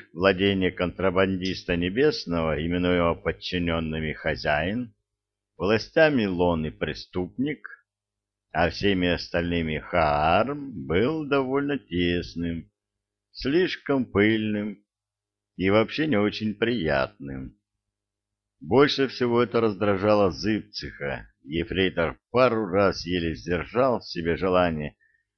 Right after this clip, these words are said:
взять хозяина станции за воротник – и провести его мордой по всей той грязи, что царила в каютах.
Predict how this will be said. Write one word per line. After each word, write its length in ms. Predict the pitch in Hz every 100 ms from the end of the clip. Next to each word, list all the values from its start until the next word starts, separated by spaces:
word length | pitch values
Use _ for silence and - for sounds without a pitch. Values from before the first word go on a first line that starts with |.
| _
взять 480 | 76 80 92 165 170
хозяина 540 | - 90 80 92 90
станции 680 | 82 - 90 87 87 - 80
за 200 | 67 78
воротник – 640 | 78 80 80 113 160 - _ _ _ _ _ _ _ _
и 80 | 82
провести 600 | 85 98 107 131 117 -
его 220 | 165 160 151
мордой 440 | 147 147 123 107
по 200 | 95 107
всей 280 | - 98 87
той 240 | - 80
грязи, 600 | 73 85 107 131 123 135
что 240 | 127 - 82
царила 540 | - 80 73 90 95
в 100 | 85
каютах. 880 | - 90 71 64 - - - - -